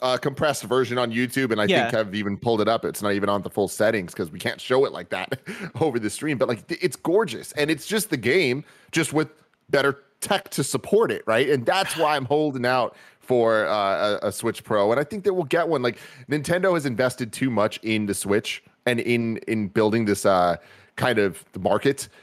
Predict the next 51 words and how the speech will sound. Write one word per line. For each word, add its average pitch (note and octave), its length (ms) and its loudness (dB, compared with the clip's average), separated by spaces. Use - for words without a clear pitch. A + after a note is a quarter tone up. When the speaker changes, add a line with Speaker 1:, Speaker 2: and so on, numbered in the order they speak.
Speaker 1:
where A#2+ 220 4
we've B2 140 2
seen F3 160 -2
it E3 40 0
with D3+ 120 -2
the C3+ 60 -2
PlayStation C3 500 -2
four, C#3 260 4
where G#2+ 220 4
we G#2+ 160 -4
make A#2 220 0
the A2+ 80 2
argument A2 300 2
of F2 100 -6
why A2+ 160 0
would A#2+ 160 2
Sony A#2 200 -2
want A2 120 2
to G#2 60 0
move G#2 180 0
on G#2+ 180 2
from G2 240 -2
the F#2+ 100 -4
P G#2 140 -2
S G2 80 0
four G#2 220 0
so G2 120 -2
quickly F#2+ 420 -2
when F2+ 280 0
there A2+ 120 4
aren't C#3 140 2
enough C#3 160 0
P C3 120 0
S A#2+ 120 -2
fives G#2+ 260 0
in G#2 40 -2
the G2 60 0
wild, G2 300 2
and G#2+ 100 -2
there A2 220 0
are A2+ 320 2
a - 60 -2
hundred A2+ 320 0
and F#2 100 -10
fifteen A2 460 -4
million G2+ 300 0
or F#2+ 80 0
whatever F#2+ 540 2
P A#2+ 160 2
S F#2+ 100 -2
fours. B2+ 400 4